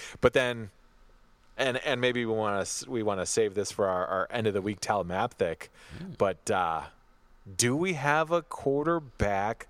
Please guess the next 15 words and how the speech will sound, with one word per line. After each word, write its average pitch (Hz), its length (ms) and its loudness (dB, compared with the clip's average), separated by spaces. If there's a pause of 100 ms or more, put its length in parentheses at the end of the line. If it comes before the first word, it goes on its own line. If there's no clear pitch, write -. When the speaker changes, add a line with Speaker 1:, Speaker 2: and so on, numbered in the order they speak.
(320)
Speaker 1:
controversy 101 840 0
a 107 80 2
brewing 110 540 -2 (100)
in 107 160 -4
Tampa 98 320 -2
Bay? 87 300 -2 (960)
Is 139 160 2
that 135 260 4
the, 151 160 2
is 127 80 2
that 151 160 6
the 165 80 0
biggest 151 300 2
thing 147 160 2
that 127 160 2